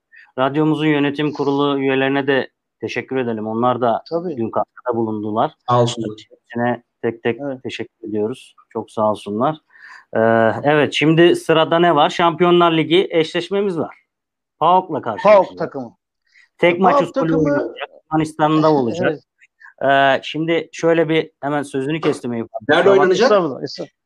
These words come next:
Speaker 2: Maç Yunanistan'da, Selanik'te oynanacak.
Speaker 3: Neden?
Speaker 2: Ee, tek maç usulü.
Speaker 3: Tamam, tarafsız olması gerekmiyor mu sana?
Speaker 2: Yok, kura çekiminde öyle. Yani ilk çekilen takım
Speaker 1: İlk takım
Speaker 2: maalesef
Speaker 1: kimse
Speaker 2: kuraya
Speaker 1: onun sahasına düşsün.
Speaker 2: onun sahasında oluyor.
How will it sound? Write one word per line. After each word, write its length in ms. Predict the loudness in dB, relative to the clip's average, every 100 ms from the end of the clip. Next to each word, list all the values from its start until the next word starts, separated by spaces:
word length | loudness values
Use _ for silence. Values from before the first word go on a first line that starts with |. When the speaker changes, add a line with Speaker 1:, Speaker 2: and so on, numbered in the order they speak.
| -4
Speaker 2:
Maç 320 | 2 2 4
Yunanistan'da, 580 | 2 2 0 2 2 0 -2
Selanik'te 480 | 0 2 2 0 -4
oynanacak. 480 | -6 -8 -8 -6 -6 -10 _ 0
Speaker 3:
Neden? 300 | 2 2 0
Speaker 2:
Ee, 40 | -2 -8 -20 _ _ _
tek 220 | -2 0
maç 240 | 2 0 -2
usulü. 480 | -8 -6 -4 -4 -6 _ -2
Speaker 3:
Tamam, 300 | 2 2 2
tarafsız 420 | 2 2 0 -2
olması 320 | -2 -2 0
gerekmiyor 380 | 0 0 -2 -4
mu 60 | -4
sana? 320 | -8 -14 -16 -4
Speaker 2:
Yok, 300 | 2 2 0
kura 380 | 2 4 4 2
çekiminde 520 | -2 -4 -4 -2 2
öyle. 300 | 4 2 0
Yani 380 | -2 -4 -4 -10
ilk 100 | -8
çekilen 440 | -8 -6 -6 -6
takım 380 | -8 -8 -10 -12 _ _ -12
Speaker 1:
İlk 260 | -12 -4
takım 280 | -2 0 0
Speaker 2:
maalesef 160 | 0 0
Speaker 1:
kimse 360 | -2 -2 -4 -4 -4
Speaker 2:
kuraya 220 | -2 -2
Speaker 1:
onun 100 | -4
sahasına 560 | -2 0 0 -2 -8
düşsün. 200 | -8 -18 -16 -16
Speaker 2:
onun 100 | -4
sahasında 420 | 0 0 -2 -4 -4
oluyor. 380 | -4 -2 -4